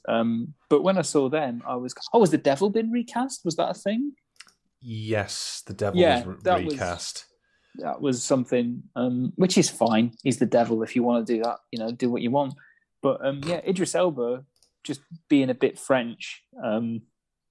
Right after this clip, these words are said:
Speaker 1: more of that. <laughs> I always love, I always love Elba's accents because, uh, the first thing I saw him as was Luther. So just in everything
Speaker 2: Yeah.
Speaker 1: he plays, I just imagine it's Luther playing that character.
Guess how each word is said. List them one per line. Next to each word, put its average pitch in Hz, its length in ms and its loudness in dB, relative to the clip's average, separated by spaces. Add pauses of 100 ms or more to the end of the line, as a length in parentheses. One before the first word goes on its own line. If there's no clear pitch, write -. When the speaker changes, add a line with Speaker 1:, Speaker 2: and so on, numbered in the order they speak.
(640)
Speaker 1:
more 147 280 4
of 110 100 2
that. 123 260 4 (1200)
<laughs> - 60 0
I 196 60 10
always 196 260 6
love, 208 180 4
I - 300 0
always 214 240 4
love 220 180 0
Elba's 147 380 -2
accents - 460 -14
because, 151 320 2
uh, - 40 -6 (460)
the 156 80 0
first 196 240 4
thing 165 100 -2
I 151 60 2
saw 165 200 6
him 135 120 6
as 120 180 0
was 123 140 0
Luther. 151 340 4 (260)
So 147 240 4
just 160 260 2
in 165 140 -4
everything 165 480 0
Speaker 2:
Yeah. 139 80 -2
Speaker 1:
he - 20 -6
plays, 135 520 0
I 147 80 0
just 139 220 -6
imagine 131 560 -6
it's - 200 -8
Luther 143 360 6
playing 120 320 2
that 123 160 -4
character. 117 520 -4